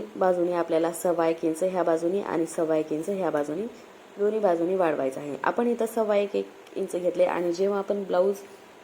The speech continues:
ब्लाऊजवर घेताल तिथं आपल्याला दीड दीड इंच घ्यायचं आहे, दीड दीड इंच आतमध्ये घेऊन स्टिच करायचं आहे.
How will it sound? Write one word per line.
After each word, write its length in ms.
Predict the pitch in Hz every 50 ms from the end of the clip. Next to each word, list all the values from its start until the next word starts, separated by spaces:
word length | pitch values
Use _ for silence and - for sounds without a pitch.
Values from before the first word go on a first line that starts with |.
| - - 190
ब्लाऊजवर 540 | 196 190 202 220 202 220 226 226 233 247 247
घेताल 400 | 214 202 190 208 185 - 160 156 160 -
तिथं 260 | 190 196 196 - 220
आपल्याला 400 | 214 202 196 - 180 170 185 196
दीड 320 | 196 185 202 208 208 190 -
दीड 160 | 180 165 151
इंच 180 | 143 143 143
घ्यायचं 360 | - 143 139 147 139 135 - 147
आहे, 160 | 143 139 143 - - - - - - - - - - 170
दीड 200 | 185 185 196 185
दीड 160 | - 185 180 175
इंच 240 | 175 170 170 -
आतमध्ये 920 | 196 220 240 254 - - - - - - - - - 151 160 - 170 165 160
घेऊन 340 | 160 160 180 196 226 233 233 233 -
स्टिच 320 | - - - 226 208 -
करायचं 360 | - 139 139 139 135 135 147
आहे. 120 | 147 139